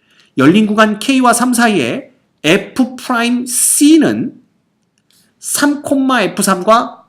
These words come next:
K 콤마 에프 케이의 A의 그 두 점을 연결하는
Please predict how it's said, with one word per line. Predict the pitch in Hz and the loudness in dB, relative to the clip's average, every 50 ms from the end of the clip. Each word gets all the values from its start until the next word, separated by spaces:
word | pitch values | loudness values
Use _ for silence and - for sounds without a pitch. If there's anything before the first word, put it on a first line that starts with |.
| _ _ - | _ _ -12
K | - - 302 294 294 294 294 | -2 0 2 2 2 0 -2
콤마 | - 254 240 240 226 196 175 | -6 -4 -2 0 -2 -2 -2
에프 | 151 - - 185 - | -4 -6 -8 -10 -8
케이의 | - - 190 165 160 156 170 220 - - - _ _ _ _ _ - | -2 0 2 2 2 2 2 0 -2 -6 -12 _ _ _ _ _ 0
A의 | 156 160 165 160 156 156 170 202 - - - - _ _ - | 4 4 6 6 6 6 4 2 0 -4 -10 -20 _ _ -8
그 | - 147 139 120 113 120 | -2 0 0 0 0 -4
두 | - - 180 190 | -4 -4 -2 0
점을 | 214 202 185 190 170 | 0 2 2 2 0
연결하는 | 139 131 135 165 139 120 131 196 254 - _ _ | 0 0 -2 -2 -2 -2 -2 -4 -6 -8 _ _